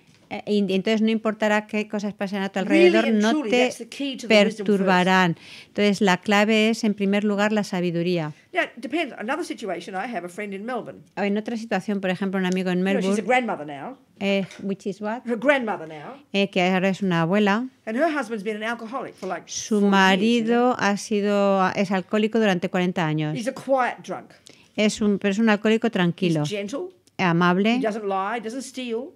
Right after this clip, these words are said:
Speaker 1: no roba ni
Speaker 2: doesn't
Speaker 1: miente,
Speaker 2: vomit over everybody.
Speaker 1: no vomita a todo el mundo.
Speaker 2: So years ago, she obviously tried to help him change. That's what
Speaker 1: Entonces,
Speaker 2: you do, wouldn't you?
Speaker 1: durante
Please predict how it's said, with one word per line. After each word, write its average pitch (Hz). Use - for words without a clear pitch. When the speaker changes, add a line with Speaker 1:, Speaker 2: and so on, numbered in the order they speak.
Speaker 1:
no 196
roba 180
ni 175
Speaker 2:
doesn't 185
Speaker 1:
miente, 233
Speaker 2:
vomit 240
over 233
everybody. 240
Speaker 1:
no 196
vomita 180
a 175
todo 175
el 170
mundo. 208
Speaker 2:
So 302
years 349
ago, 214
she -
obviously 202
tried 185
to 180
help 185
him 160
change. 151
That's -
what 180
Speaker 1:
Entonces, 214
Speaker 2:
you 175
do, 202
wouldn't 196
you? 196
Speaker 1:
durante 196